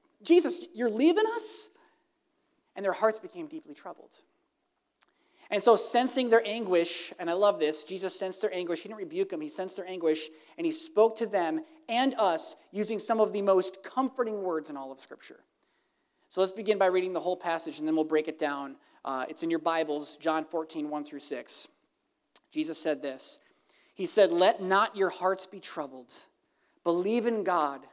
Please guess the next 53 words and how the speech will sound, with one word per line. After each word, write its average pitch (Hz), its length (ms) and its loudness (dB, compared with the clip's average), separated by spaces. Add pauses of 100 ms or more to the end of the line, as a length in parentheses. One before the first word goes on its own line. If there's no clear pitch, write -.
(120)
and 165 160 -8
believe 175 280 2
also 175 400 2
in 160 120 0
me. 131 280 -6 (720)
In 208 100 6
my 214 140 8
Father's 247 480 8
house 233 260 4
there 233 160 10
are 214 80 12
many 226 320 6
rooms. 233 380 2
If 226 100 6
it 294 100 0
were 262 140 6
not 262 220 2
so, 311 320 8
would 233 180 6
I 233 140 6
have 226 160 4
told 233 320 4
you 294 80 6
that 254 140 6
I 202 60 6
go 214 140 6
to 240 80 4
prepare 208 300 0
a - 40 -6
place 202 360 -2
for 277 100 -8
you? 311 240 -4 (880)
And 240 160 4
if 320 80 4
I 320 80 10
go 285 180 12
to 302 80 12
prepare 269 340 6
a 254 40 4
place 311 340 2
for - 120 -2
you, 269 180 6
I 262 200 4
will 277 180 2
come 277 260 0
again 226 360 2
and 233 140 -6
take 294 320 -6
you 226 180 -6
to 220 100 -4
be 214 180 -6
with 262 160 -8
myself, 262 580 -2